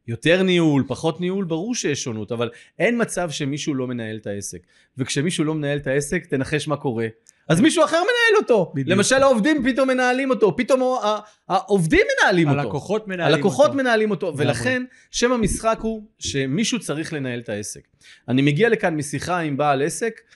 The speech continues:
Speaker 1: שדרש מהעובדים שלו, עובדים ותיקים, לא עובדים, אה, אה, חדשים, דרש מהעובדים שלו להביא איזשהו, אה, מידע על כל לקוח שהם נמצאים אצלו, ל-, למלא איזשהו מסמך קצר עם ארבע שאלות פשוטות,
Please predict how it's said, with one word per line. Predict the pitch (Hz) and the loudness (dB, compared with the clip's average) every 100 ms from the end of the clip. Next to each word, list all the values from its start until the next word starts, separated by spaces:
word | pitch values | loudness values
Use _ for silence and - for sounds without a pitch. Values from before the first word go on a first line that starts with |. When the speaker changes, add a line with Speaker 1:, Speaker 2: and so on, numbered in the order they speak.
| _ _ | _ _
Speaker 1:
שדרש | - 151 143 139 120 147 190 233 - | -2 4 4 4 2 2 4 2 0
מהעובדים | 175 151 139 120 180 | -6 -4 -4 -4 -6
שלו, | 220 170 143 - | -4 -2 -2 -4
עובדים | 107 214 | -8 -2
ותיקים, | 262 214 294 294 | -2 -2 -2 0
לא | 196 285 | 0 -2
עובדים, | 302 262 214 | -2 -4 -2
אה, | 175 | -2
אה, | 147 143 131 127 120 117 113 | -2 -4 -4 -8 -8 -8 -10
חדשים, | - 117 - 110 104 _ _ - | -10 -8 -8 -8 -10 _ _ 0
דרש | 175 262 | 2 2
מהעובדים | 277 240 226 285 | 0 -2 -2 -2
שלו | 240 208 | 0 2
להביא | 196 180 180 294 | 4 2 0 -6
איזשהו, | 269 - 233 214 | -6 -6 -4 -2
אה, | 190 170 160 156 | -4 -4 -6 -4
מידע | 147 147 254 262 262 _ _ | -4 -2 -2 -2 -8 _ _
על | 147 147 | -4 0
כל | 240 247 | 2 2
לקוח | - 240 208 | 0 -2 -2
שהם | 226 202 | -2 -2
נמצאים | 196 190 247 320 | -2 -4 -2 -2
אצלו, | - 208 214 | -4 -4 -4
ל-, | 233 | -4
למלא | 240 262 269 349 403 | -6 -4 -4 -4 -4
איזשהו | 359 302 311 | -6 -4 -4
מסמך | 339 - 359 | -4 -4 -6
קצר | - 277 240 262 | -2 -4 -2 -2
עם | 226 | -2
ארבע | 220 226 220 | -2 -2 -2
שאלות | - 214 214 220 | 0 0 0 -4
פשוטות, | - 208 233 208 - | -10 -4 0 0 -2